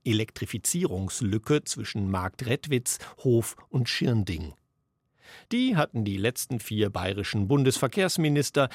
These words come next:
in den vergangenen zwölf Jahren nämlich auf ihren Wunschzetteln vergessen. Stattdessen vor allem Autobahnlücken geschlossen und luftige Mautkrapfen gebacken. Wie gesagt, selektive Wunscherfüllung. Nur mit der Ressourcenbegrenzung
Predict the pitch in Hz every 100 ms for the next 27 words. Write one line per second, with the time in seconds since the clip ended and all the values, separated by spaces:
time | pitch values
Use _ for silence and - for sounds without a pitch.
0 | - - 147 117 107 104 104 120 120 107
1 | - 117 110 113 107 104 110 104 101 95
2 | - - 143 104 101 107 101 - - 95
3 | 95 95 - 107 139 120 95 80 - -
4 | - 185 196 208 190 - - 117 101 107
5 | - 113 131 175 151 160 147 170 185 175
6 | 170 170 165 180 170 - - 165 170 107
7 | 113 202 - 175 185 170 151 - - 85
8 | - - 87 82 - - 90 _ _ _
9 | - - - 247 220 135 135 - - 120
10 | 120 127 135 - - 107 127 139 143 151
11 | - - - 113 - 123 113 107 104 -
12 | - - 143 180 185 - 160 175 - 190
13 | 160 - 92 90 98 95 - 104